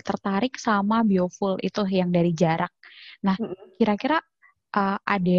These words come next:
Speaker 1: zat apa sih dari si jarak ini yang bisa dipakai sebagai bahan bakar?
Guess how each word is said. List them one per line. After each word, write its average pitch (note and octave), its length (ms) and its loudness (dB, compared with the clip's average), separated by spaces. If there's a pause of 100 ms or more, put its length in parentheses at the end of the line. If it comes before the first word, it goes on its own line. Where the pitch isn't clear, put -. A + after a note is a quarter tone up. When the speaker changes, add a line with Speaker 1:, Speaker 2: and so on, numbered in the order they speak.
Speaker 1:
zat F3+ 320 0
apa F3+ 240 -4
sih B3 240 -2
dari F#3 480 2
si F#3 320 0
jarak E3+ 400 -2
ini F3+ 320 -4
yang A3+ 160 2
bisa F#3 400 -2
dipakai F3 800 -6
sebagai E3+ 560 -2
bahan E3+ 320 -2
bakar? E3 320 -6